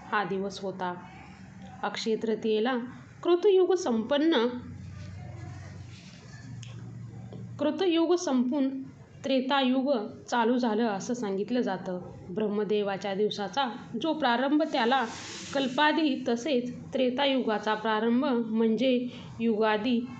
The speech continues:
हीच तिथी अक्षय तृतीयेला येते. अक्षय तृतीयेला अनेक शुभ कामासोबत पूजा, व्रतवैकल्य, जप,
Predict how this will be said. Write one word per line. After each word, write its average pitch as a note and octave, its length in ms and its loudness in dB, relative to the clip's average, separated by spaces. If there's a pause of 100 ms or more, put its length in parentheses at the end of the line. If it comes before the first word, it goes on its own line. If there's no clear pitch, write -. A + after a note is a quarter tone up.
(200)
हीच D4+ 220 0
तिथी B3 720 0 (440)
अक्षय A#3 280 -2
तृतीयेला G#3+ 600 0
येते. F#3 420 -2 (600)
अक्षय G3+ 380 -2
तृतीयेला A3+ 560 2 (260)
अनेक F4 360 2
शुभ C4+ 340 0 (300)
कामासोबत A3 680 0 (160)
पूजा, A3+ 380 0 (280)
व्रतवैकल्य, A3 880 2 (600)
जप, B3 240 2